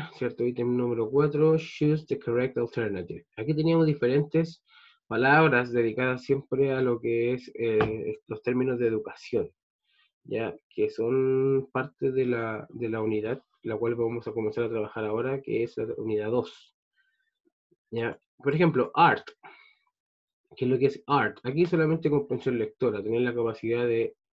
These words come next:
entender a lo menos estas oraciones bastante sencillas. ¿Qué es lo que es art? The creation of beautiful or significant things, ¿ya? La creación de cosas bellas y significantes.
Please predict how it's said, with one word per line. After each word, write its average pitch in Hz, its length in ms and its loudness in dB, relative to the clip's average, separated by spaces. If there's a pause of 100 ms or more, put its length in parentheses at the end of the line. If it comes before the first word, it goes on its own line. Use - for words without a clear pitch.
entender 107 720 -2 (340)
a 117 60 -8
lo 113 120 -2
menos 131 280 -2
estas 123 140 -4
oraciones 120 480 -4
bastante 120 400 -8
sencillas. 110 800 -6 (680)
¿Qué 147 60 0
es 151 60 6
lo 151 60 6
que 156 60 6
es 156 160 -2
art? 202 360 4 (320)
The 117 160 -2
creation 123 560 0
of 110 180 -4
beautiful 135 640 0
or 104 220 -6
significant 120 840 -8
things, 90 420 -6
¿ya? 107 420 -10
La 101 140 -12
creación 107 540 -10
de 101 180 -8 (400)
cosas 107 520 -8 (180)
bellas 117 680 -6 (180)
y 101 100 -14
significantes. 107 800 -6